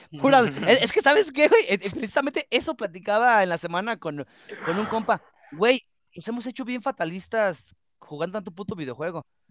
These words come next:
Speaker 1: O sea, nuestra perspectiva de vida es, "Verga, ¿y ahora qué hago? Ah, es que si no me entretengo con algo, si no estoy haciendo algo", empieza uno, como dices tú, a generar puras pendejadas, güey.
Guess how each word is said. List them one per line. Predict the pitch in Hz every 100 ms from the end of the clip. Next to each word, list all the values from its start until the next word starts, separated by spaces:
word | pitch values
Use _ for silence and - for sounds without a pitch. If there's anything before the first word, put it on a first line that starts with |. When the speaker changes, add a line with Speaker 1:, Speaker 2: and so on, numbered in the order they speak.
| _
Speaker 1:
O | -
sea, | 175 170
nuestra | 165 160
perspectiva | 156 156 160 156 220
de | 180
vida | 190 214
es, | - _ _
"Verga, | 165 165
¿y | 165
ahora | 185
qué | -
hago? | 185 170 - _ _ _ _ -
Ah, | 135 165
es | -
que | 185
si |
no | 190
me | 233
entretengo | 156 185 233
con | 190 160
algo, | 170 247 220
si | 165
no | 180
estoy | - 220
haciendo | 214 208 220
algo", | 233 269 _ _ _
empieza | 147 226 226 269
uno, | 277 320
como | 208 202
dices | - -
tú, | 247
a | 214
generar | 214 240 -
puras | 294 294
pendejadas, | - 240 202 180 208 247 285 233
güey. | 208 175